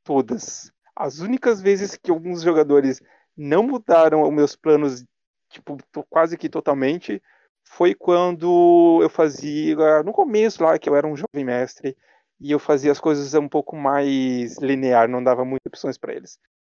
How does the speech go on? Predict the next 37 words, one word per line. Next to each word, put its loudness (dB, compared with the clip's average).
Mas -8
a 0
partir -4
do -8
momento -6
que, -2
que -10
eu 4
abri, 0
que -10
eu -4
expandi -6
o -2
mundo, -6
cara, 0
toda -2
a -4
sessão -2
eles -10
me -6
surpreendiam, -4
dava 2
uma -2
maneira 2
de -20
fazer 0
as -4
coisas -4
totalmente -10
diferente -8
do -10
que -14
eu -12
esperava, -2
e -12
eu -2
amei 2